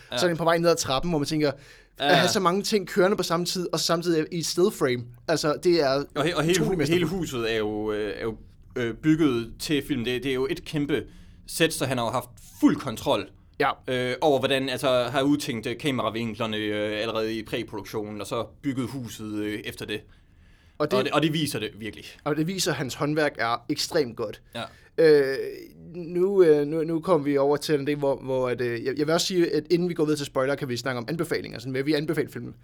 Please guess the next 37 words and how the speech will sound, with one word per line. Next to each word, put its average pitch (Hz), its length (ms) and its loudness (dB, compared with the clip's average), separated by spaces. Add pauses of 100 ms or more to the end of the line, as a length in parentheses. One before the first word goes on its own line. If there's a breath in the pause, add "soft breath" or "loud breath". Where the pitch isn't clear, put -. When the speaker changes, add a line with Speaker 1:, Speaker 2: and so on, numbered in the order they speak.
(140 soft breath)
Speaker 1:
Altså, 143 280 0 (580)
filmen, 175 360 0
den 160 180 0
havde 156 260 2
mig... 117 460 2
Øh, 117 540 -4 (500)
gips-, 240 220 -4 (200)
gispende 135 480 -4 (140)
mange 147 260 0
gange, 139 380 0
Speaker 2:
Ja. 147 140 6
Speaker 1:
og 135 220 -2
virkelig 160 320 2
på 143 140 2
kanten 135 300 -2
af 123 60 0
mit 117 140 -4
sæde 151 340 2
i 131 240 0
rigtig 147 240 -4
mange 120 140 -4
situationer. 113 440 -8
Speaker 2:
Ja. 151 80 2
Speaker 1:
Specielt 151 300 2
efter, 131 520 0
øh, 113 380 -2 (460 soft breath)
øh, 117 120 -2
første 127 320 -2
ha-, 113 220 0
halvdel, 113 480 -4 (160)
Speaker 2:
Ja. 131 100 2 (160)
Speaker 1:
øh, 123 160 0
hvor 123 200 2
den, 117 140 -2
øh, 113 180 2
går 123 220 0
fra, 110 340 0